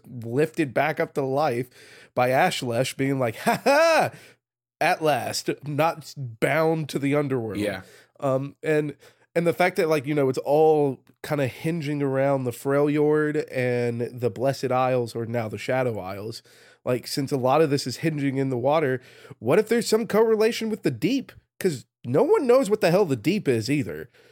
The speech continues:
Speaker 1: And the people that came out of the deep, one,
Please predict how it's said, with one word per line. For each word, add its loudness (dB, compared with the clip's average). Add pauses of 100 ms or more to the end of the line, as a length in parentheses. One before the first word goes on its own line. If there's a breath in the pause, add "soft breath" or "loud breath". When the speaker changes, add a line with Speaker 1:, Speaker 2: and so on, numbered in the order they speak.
(260 soft breath)
Speaker 1:
And 0
the 2
people 4
that 4
came 2
out 4
of -2
the 0
deep, 0 (540)
one, 0